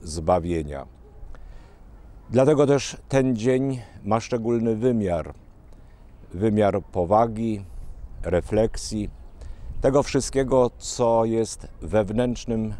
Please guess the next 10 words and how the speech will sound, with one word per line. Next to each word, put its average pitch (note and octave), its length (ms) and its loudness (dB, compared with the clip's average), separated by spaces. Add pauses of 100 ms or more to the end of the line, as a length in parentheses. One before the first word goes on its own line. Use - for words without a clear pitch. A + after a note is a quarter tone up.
przeżyciem G#2+ 840 0 (140)
każdego G2 460 -2
człowieka, G#2 720 0 (880)
jego F2+ 280 -2
wiary, A2 420 4
jego F2+ 300 -2
duchowości, G2+ 960 -2 (800)
ale B2+ 180 4
także A#2 500 4 (140)
dziękczynienia A2+ 1000 0